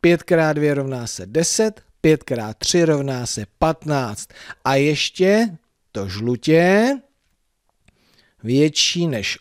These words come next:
osmnáct a menší než třicet. Takže tomu odpovídají příklady. Tady deset krát dvě rovná se dvacet, sedm krát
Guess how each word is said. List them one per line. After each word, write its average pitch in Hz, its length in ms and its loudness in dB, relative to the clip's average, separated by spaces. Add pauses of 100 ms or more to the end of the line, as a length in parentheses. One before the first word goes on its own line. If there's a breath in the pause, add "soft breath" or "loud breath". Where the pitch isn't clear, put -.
osmnáct 185 1160 0 (300)
a 98 200 -6
menší 139 760 -2
než 127 280 -2
třicet. 139 640 0 (400 loud breath)
Takže 135 280 -2
tomu 143 240 -2
odpovídají 127 1160 0 (1120 soft breath)
příklady. 131 760 -4 (220)
Tady 131 360 -2
deset 143 360 -2
krát 117 300 -4
dvě 113 180 -4
rovná 110 320 -6
se - 180 -10
dvacet, 135 520 0
sedm 151 400 0
krát 135 400 -2